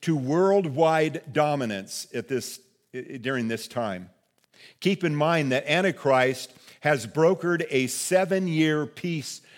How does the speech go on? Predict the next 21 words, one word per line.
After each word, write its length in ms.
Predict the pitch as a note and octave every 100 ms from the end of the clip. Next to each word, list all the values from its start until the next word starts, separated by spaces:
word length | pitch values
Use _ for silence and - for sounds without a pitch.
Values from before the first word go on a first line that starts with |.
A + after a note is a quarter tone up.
| -
between 380 | D#3 D3+ D#3 C3+
the 180 | B2 -
Arabs 560 | D#3 F#3+ G#3 D#3 - - _
and 160 | - D3
Israel, 560 | F3 D#3+ B2 B2+ A#2
pr-, 240 | G2+ D#3 D3+
pretty 220 | D#3+ F3
much 240 | D3 D3
between 320 | C#3+ B2 D3 B2
the 80 |
world 480 | A#2+ C3 D3+ C#3 A2
and 100 | A2
Israel, 520 | A2+ A2+ A2+ A2 C3 - - -
something 460 | - F3+ F3+ F3 D#3
that 140 | E3
no 220 | D3+ E3+
one's 300 | F#3+ F#3+ D3
been 180 | A#2 D#3
able 260 | D#3+ D#3 D3
to 200 | D#3 C#3+
achieve. 600 | - - G3 A#2+ F#2